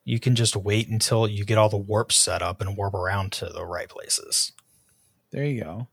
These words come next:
Speaker 2: There you go. Fitz Retro said the item trade quest always struck me as absurd, but the final reward, the boomerang, is always worth it. Yeah, there's, there's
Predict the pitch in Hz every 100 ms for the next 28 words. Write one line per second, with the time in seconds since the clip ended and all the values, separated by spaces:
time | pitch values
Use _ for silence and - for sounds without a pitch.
0 | _ - 123 107 101 123 - - - -
1 | - _ - 175 - 156 - 147 - 143
2 | 131 127 123 139 127 - 131 127 - 123
3 | 120 - 117 113 - 120 113 120 110 107
4 | 104 110 123 123 123 - - - _ 131
5 | 131 123 123 - 139 139 131 123 120 120
6 | 120 117 120 113 110 104 101 101 107 95
7 | 95 - 92 - 71 - _ _ - 120
8 | 120 131 123 - 147 143 123